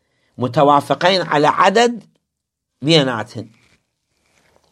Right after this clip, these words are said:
كانت الفريضة أربعة وعشرون، هم نضرب واحد على ستة في نصف الثمانية، يعني بالأربعة،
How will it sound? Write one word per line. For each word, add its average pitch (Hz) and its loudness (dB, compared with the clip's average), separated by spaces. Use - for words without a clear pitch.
كانت 160 0
الفريضة 165 -4
أربعة 165 -2
وعشرون، 120 -6
هم 165 2
نضرب 131 0
واحد 143 -2
على 147 -6
ستة 180 -8
في 165 2
نصف 202 0
الثمانية، 131 -2
يعني 117 -2
بالأربعة، 107 -2